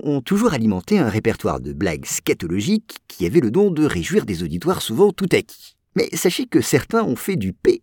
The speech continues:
un art véritable. En effet, de tout temps, dans de nombreuses cultures, les pétomanes ont diverti le public de leurs performances sonores.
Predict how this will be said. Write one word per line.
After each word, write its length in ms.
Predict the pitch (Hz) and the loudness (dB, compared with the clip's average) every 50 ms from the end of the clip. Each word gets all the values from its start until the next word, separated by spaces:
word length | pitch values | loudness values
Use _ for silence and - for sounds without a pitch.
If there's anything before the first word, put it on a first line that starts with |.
| - | 0
un 180 | - 113 120 160 | 2 4 4 4
art 320 | 226 254 240 - - - 113 | 2 2 0 -4 -8 -8 -2
véritable. 600 | 139 196 175 117 - - - - - - - - _ _ _ _ _ - | 0 2 2 2 0 -2 -6 -8 -8 -8 -14 -20 _ _ _ _ _ -8
En 80 | - 85 | -4 -4
effet, 220 | 85 - - 190 | -2 2 2 4
de 100 | 185 101 | 4 4
tout 220 | 87 - - 220 208 | 2 0 0 -2 0
temps, 400 | - 160 147 156 180 208 220 214 | 2 2 4 4 4 2 2 2
dans 260 | 185 143 135 123 120 | 2 0 0 0 0
de 240 | 110 101 104 101 95 | 0 0 0 0 0
nombreuses 400 | 95 95 95 95 110 202 208 - | 0 -2 0 2 4 2 2 2
cultures, 460 | - 104 85 76 - 180 220 254 233 - - - - - - - | -2 -4 -4 -2 -2 0 0 0 0 -2 -10 -16 -16 -18 -14 -6
les 160 | - - - | 0 0 2
pétomanes 680 | - - 262 - - 190 151 120 110 120 139 147 160 165 | 2 2 0 4 4 4 4 4 0 0 -2 -2 -4 -4
ont 220 | - - 143 135 | -2 0 0 0
diverti 420 | 131 127 175 147 139 117 - - 202 | 2 2 2 2 2 2 2 0 -2
le 60 | 175 | -2
public 500 | - 107 90 - 190 214 110 - - 117 | 0 -2 0 0 0 0 -2 -4 -6 -4
de 80 | 131 147 | -2 0
leurs 220 | 120 90 90 - | 0 0 -2 -2
performances 560 | - 113 - - - 87 110 160 196 202 175 | -4 -6 -6 -4 -4 -2 0 2 2 2 0
sonores. 520 | - - - 123 90 76 62 53 - - | 0 4 4 4 4 2 -2 -6 -12 -14